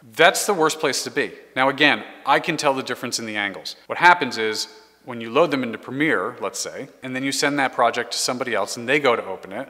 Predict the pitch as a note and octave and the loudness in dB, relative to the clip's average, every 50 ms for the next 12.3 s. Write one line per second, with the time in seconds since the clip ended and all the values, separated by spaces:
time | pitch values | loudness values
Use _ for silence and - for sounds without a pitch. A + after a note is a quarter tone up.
0 | - - - C3+ B2+ B2 B2 A#2+ A#2+ A#2+ A#2+ A#2+ A#2 A#2 A2+ A2+ - - - _ | -12 -8 -4 -2 0 0 0 0 0 0 0 -2 -2 -4 -8 -12 -16 -20 -20 _
1 | _ - C#3+ C#3 C3+ C3+ C3+ C3 C3 C3 B2+ B2+ C3 C3 B2+ B2 A#2+ - C#3 C3 | _ -6 -2 0 2 2 2 2 2 0 -2 -2 -2 0 0 0 0 0 -2 -2
2 | B2+ B2 A#2+ A#2 - - B2 A2+ B2 B2+ B2+ - A3+ G#3+ - - E3+ E3+ F3+ E3+ | 0 -2 -4 -4 -4 -4 -2 0 0 0 0 0 -2 -2 -2 -2 -6 -6 -6 -8
3 | - - - - - E3 E3 C3 C#3 C#3+ B2 D#3 C#3+ - C#3+ C3+ C#3 B2+ A2 - | -10 -16 -18 -10 -6 -4 -2 0 0 0 0 0 -2 0 0 0 0 -2 -2 2
4 | A2 G#2+ C3+ F3 G3 E3+ - - - - B2 A#2+ A2+ - - A#2+ - - - B3 | 4 4 4 4 2 -2 -8 -12 -12 -14 -12 -10 -8 -6 -6 -4 -2 0 2 2
5 | B3+ A3+ A2 F#2 - - - - - - - C3+ B2+ C3 B2+ - D3 C#3 C3 - | 2 2 2 0 -4 -10 -18 -20 -20 -16 -10 -8 -6 -4 -2 0 0 0 0 -2
6 | - - - - - C#3+ D#3 - - - F3 D#3 C#3 C#3 - - - - E3 D#3 | -8 -14 -20 -10 -4 -4 -2 0 2 4 4 4 4 2 0 0 0 0 0 0
7 | D3 C3 B2 C3+ C3+ C3+ B2+ A2 C3 B2+ A#2+ A#2 B2+ B2+ A#2+ A#2 A2+ B2+ B2+ A2 | 0 0 0 0 0 0 0 -2 -2 -2 -2 -2 -2 -2 -2 -2 0 0 0 0
8 | F#2 F2 F#2+ A#2+ B2+ C3 B2 C3 D3+ D#3+ D3 C3 - A2+ F#2 E2+ - - - - | -2 -4 -6 -6 -6 -4 0 2 4 4 4 4 2 0 -2 -2 -4 -10 -12 -4
9 | A#2 B2 C#3 D3 D3 - C3 A#2 A#2+ A#2 A#2 G#2+ - - E3 D3+ B2 - - - | 0 2 2 2 2 2 2 2 2 0 -2 -4 -6 -4 -4 -4 -4 -6 -6 -10
10 | - - _ - D#3 F3 G3+ G3 F3+ D#3 - E3+ E3 E3 - - F#3+ E3+ - - | -20 -14 _ -6 -6 -4 -4 -4 -4 -4 -4 -4 -6 -4 -2 -2 -2 -2 -2 -4
11 | - D#3+ E3 D3+ B2+ C3 C3+ C3+ C3 A2 B2+ B2 A#2+ G#2+ B2 B2+ A#2+ A2 G2+ G2 | -4 -4 -4 -4 -2 -2 -2 -2 -2 -4 -6 -6 -6 -6 -6 -4 -2 -4 -4 -2
12 | G#2+ A2+ C3 E3 G3 G3 | -2 -2 -2 -2 -2 -8